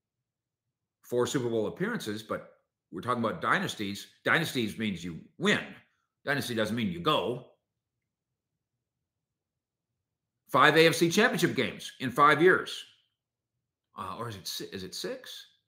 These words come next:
That's incredible. But three Super Bowls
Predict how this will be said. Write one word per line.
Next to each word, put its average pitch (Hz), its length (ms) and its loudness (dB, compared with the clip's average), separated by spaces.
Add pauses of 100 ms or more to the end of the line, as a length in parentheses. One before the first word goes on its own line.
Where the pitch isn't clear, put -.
(760)
That's 160 240 4
incredible. 233 540 6 (480)
But 147 240 4 (1300)
three 175 260 8
Super 233 300 2
Bowls 135 480 4